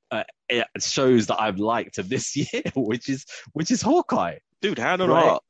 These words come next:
Speaker 2: Like, I did like the trailers leading up to it. I was getting that
Speaker 1: Hmm.
Speaker 2: sort of Die Hard vibe, which I still stick to, you know, action with the Christmas setting. Beautiful.
Speaker 1: Yeah.
Speaker 2: Love it, love it.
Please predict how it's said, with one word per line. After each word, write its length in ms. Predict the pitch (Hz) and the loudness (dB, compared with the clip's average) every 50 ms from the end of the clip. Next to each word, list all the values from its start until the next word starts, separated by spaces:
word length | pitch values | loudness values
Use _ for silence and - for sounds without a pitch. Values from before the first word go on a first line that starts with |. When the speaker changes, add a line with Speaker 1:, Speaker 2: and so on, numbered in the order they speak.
| _ _ _ _ _ _ _ _ _ _ _ _ _ _ _ - | _ _ _ _ _ _ _ _ _ _ _ _ _ _ _ -2
Speaker 2:
Like, 220 | 120 117 113 107 - - | 0 2 2 0 0 -2
I 80 | 117 | -4
did 200 | - - 202 220 | 0 2 2 4
like 160 | 226 220 185 | 4 4 2
the 60 | 185 - | 2 0
trailers 460 | - - 208 208 139 95 87 98 101 | -2 2 2 4 4 2 0 -2 -2
leading 200 | 120 120 104 110 | -2 -2 0 0
up 100 | 120 - - | -2 -2 -4
to 180 | - 65 65 | -8 -12 -10
it. 100 | 82 - _ _ _ _ _ | -10 -10 _ _ _ _ _
I 60 | - 90 | -18 -18
was 100 | 85 90 | -8 -4
getting 200 | 113 107 87 98 | -4 -2 0 0
that 100 | 98 120 | 0 0
Speaker 1:
Hmm. 60 | 117 | 0
Speaker 2:
sort 220 | 101 87 90 92 85 | 0 0 -2 -4 -4
of 20 | - _ _ _ _ _ _ _ _ _ _ _ - | -8 _ _ _ _ _ _ _ _ _ _ _ -2
Die 160 | 95 95 95 | 0 0 2
Hard 240 | 92 90 82 80 76 | 2 0 -2 -2 -4
vibe, 280 | - - 85 82 82 80 | -4 -2 -2 -2 -2 -2
which 160 | - - - | -4 -6 -6
I 40 | 117 | -6
still 240 | - - - 143 120 | -6 -4 -6 -6 -6
stick 260 | - - 147 - - | -4 -4 -6 -6 -6
to, 140 | - 82 73 | -8 -12 -12
you 100 | 78 85 | -10 -10
know, 100 | 85 78 - | -10 -6 -4
action 340 | 98 104 - - - 95 90 | -4 -4 -4 -4 -6 -8 -8
with 120 | 85 - | -10 -12
the 80 | - - | -14 -14
Christmas 440 | - - 104 - - 98 85 - - | -10 -8 -8 -8 -8 -10 -12 -10 -6
setting. 300 | - 87 - 92 95 - _ _ - - _ _ _ _ _ _ _ _ - | -6 -6 -6 -6 -10 -12 _ _ -20 -20 _ _ _ _ _ _ _ _ -6
Beautiful. 240 | 165 185 139 101 87 | -2 -2 0 0 0
Speaker 1:
Yeah. 60 | 80 90 | -2 -2
Speaker 2:
Love 200 | 131 160 135 98 | 0 -2 -2 -2
it, 120 | 90 - | -4 -2
love 160 | 135 147 120 | -2 -2 -2
it. 100 | 92 - | -2 -6